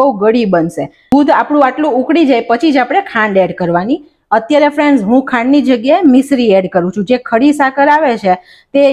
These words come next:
એડ કરું છું. આ ખાવામાં સારી, friends, ખાંડ છે તે ઘણીવાર કફ કરે છે, મિશ્રી છે તે શરીરને ઠંડક આપે છે અને ખાવામાં બહુ જ ગુણકારી છે. તો અત્યારે હું અડધો કપ જેટલી એડ કરું છું. દોઢ લીટર દૂધ સામે મેં અડધો કપ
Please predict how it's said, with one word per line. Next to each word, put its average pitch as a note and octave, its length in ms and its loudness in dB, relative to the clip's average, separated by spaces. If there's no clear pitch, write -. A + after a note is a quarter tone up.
એડ G3+ 140 0
કરું G3 260 2
છું. G3 160 0
આ G3+ 60 0
ખાવામાં C4+ 460 -2
સારી, C4 440 -2
friends, C4+ 240 -2
ખાંડ C4 340 -2
છે D#4+ 120 2
તે C4 140 -4
ઘણીવાર B3+ 400 0
કફ C4+ 280 0
કરે G#3 220 2
છે, C#4+ 180 0
મિશ્રી C#4+ 340 2
છે D4+ 160 0
તે B3+ 140 0
શરીરને B3+ 440 0
ઠંડક C4 500 -2
આપે C#4+ 180 -2
છે E4 100 -4
અને C#4+ 120 0
ખાવામાં A#3+ 520 -4
બહુ C4+ 160 2
જ A3 160 -6
ગુણકારી F#3+ 460 -2
છે. D#4 180 -6
તો A#3 100 2
અત્યારે D4 400 0
હું D#4+ 340 2
અડધો A#3+ 280 2
કપ D4 260 -2
જેટલી C#4 320 -2
એડ A#3+ 120 -2
કરું G#3 260 -2
છું. F#3+ 140 -6
દોઢ C4+ 320 2
લીટર D4 320 2
દૂધ B3+ 340 -2
સામે B3 260 -2
મેં D4+ 160 0
અડધો G#3+ 400 0
કપ C4+ 180 -2